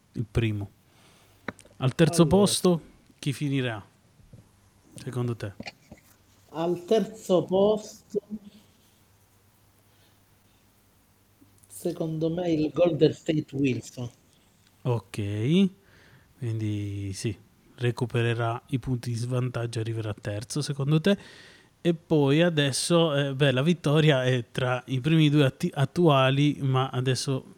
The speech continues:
Speaker 1: sono curioso, moltissimo curioso di sapere da te chi secondo te la spunterà alla fine, cioè quindi chi arriverà primo.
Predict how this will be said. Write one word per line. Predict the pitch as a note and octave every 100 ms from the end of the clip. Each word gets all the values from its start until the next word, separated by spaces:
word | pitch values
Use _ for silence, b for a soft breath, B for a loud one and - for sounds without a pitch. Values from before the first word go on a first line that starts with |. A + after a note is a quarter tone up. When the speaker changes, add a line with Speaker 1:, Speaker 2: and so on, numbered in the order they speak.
| -
Speaker 1:
sono | A#2 B2+ B2
curioso, | - C#3 B2+ B2+ A#2+ C3
moltissimo | B2+ A#2 D3 - C3 B2
curioso | C3+ C#3 C3 C#3+
di | B2+ B2 -
sapere | - B2 - B2+ A#2+ A#2
da | C3+
te | - A#2+ A#2 b b b b
chi | - E3
secondo | D#3 C#3 C#3 C3 B2
te | C#3+
la | B2
spunterà | A#2+ - D3+ D3 C3 A#2+ B2 B2+
alla | A#2+ A#2
fine, | G#2+ A#2 G#2+ G#2
cioè | -
quindi | A2+ C3+ A#2
chi | C#3
arriverà | C3+ B2 A#2+ A2
primo. | A2 A2 G#2